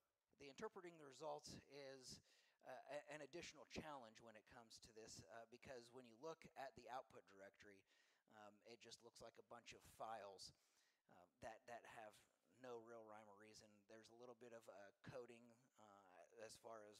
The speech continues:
being able to determine which file belongs to which test case, but aside from that, it doesn't provide you any real meaning. <clears throat> Uh, so in this case, uh, I used a combination of open source tools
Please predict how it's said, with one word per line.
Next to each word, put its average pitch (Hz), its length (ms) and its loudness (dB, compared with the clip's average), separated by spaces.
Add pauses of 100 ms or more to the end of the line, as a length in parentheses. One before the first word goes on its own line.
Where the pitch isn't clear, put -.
being 113 240 -4
able 107 240 -6
to - 160 -4
determine 107 320 -4 (160)
which 113 240 -2
file 107 240 2
belongs 101 440 -2
to - 120 -10
which - 160 -4
test 117 240 0
case, 117 320 -6 (400)
but 117 160 0
aside 127 320 4
from 117 160 -10
that, 110 320 2
it 113 160 -4
doesn't 113 320 -2
provide 107 320 -2
you 107 160 -8
any 101 240 -10
real 95 240 -6 (960)
meaning. - 320 -6
<clears throat> - 0 - (1700)
Uh, 120 240 -2
so 151 480 10 (160)
in 160 160 0
this 196 160 2
case, 139 420 0
uh, 123 300 4 (160)
I 160 80 4
used 160 240 -2
a 147 80 -12
combination 143 560 0
of 139 80 -4
open 135 240 -4
source 131 240 -4
tools 117 480 -2